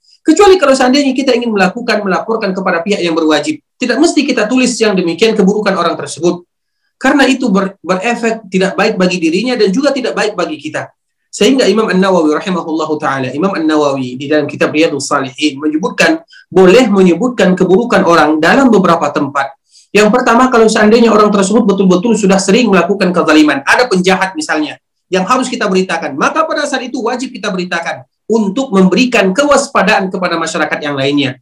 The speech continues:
Atau misalnya ketika kita berada di wali hakim, di mahkamah misalnya,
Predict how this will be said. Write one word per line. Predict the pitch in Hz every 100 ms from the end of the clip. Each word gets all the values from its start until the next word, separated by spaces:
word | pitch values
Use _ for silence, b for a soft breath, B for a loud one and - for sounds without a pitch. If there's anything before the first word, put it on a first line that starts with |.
| _ _ _ _ _ b b b b
Atau | 247 254
misalnya | 254 247 247 269 247
ketika | 220 214 254 226
kita | 247 247 190
berada | 233 226 220
di | 226 262 262 - _
wali | 156 170
hakim, | 165 220 220 240 185 156
di |
mahkamah | 175 226 - 233 240
misalnya, | 196 190 202 208 185 170